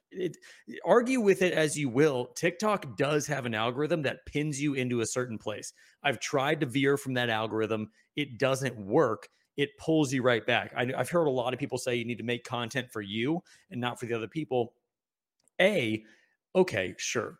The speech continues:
Make it for you. It'll make you feel good, whatever. But that's not gonna get you followers, right? Like,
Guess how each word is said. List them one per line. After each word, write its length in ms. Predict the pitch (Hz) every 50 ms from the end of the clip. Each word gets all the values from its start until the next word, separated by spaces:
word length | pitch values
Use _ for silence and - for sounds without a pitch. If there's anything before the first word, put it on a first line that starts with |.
| _ -
Make 240 | 131 135 170 185 208
it 100 | 190 -
for 140 | - 156
you. 240 | 139 120 123 127 127
It'll 160 | 135 113 113
make 260 | 110 120 131 131 - -
you 160 | 127 135 127
feel 240 | - - 123 117 113
good, 220 | 101 117 113 107
whatever. 320 | 117 127 135 127 120 120
But 200 | 120 117 131 156
that's 220 | 131 165 190 185 185
not 160 | 202 202 -
gonna 140 | - 151 139
get 180 | 120 143 143
you 180 | 143 135 135 131
followers, 720 | - - - - - 127 123 110 120 - - - 131 -
right? 220 | 127 120 123 131 127
Like, 220 | 131 127 123 -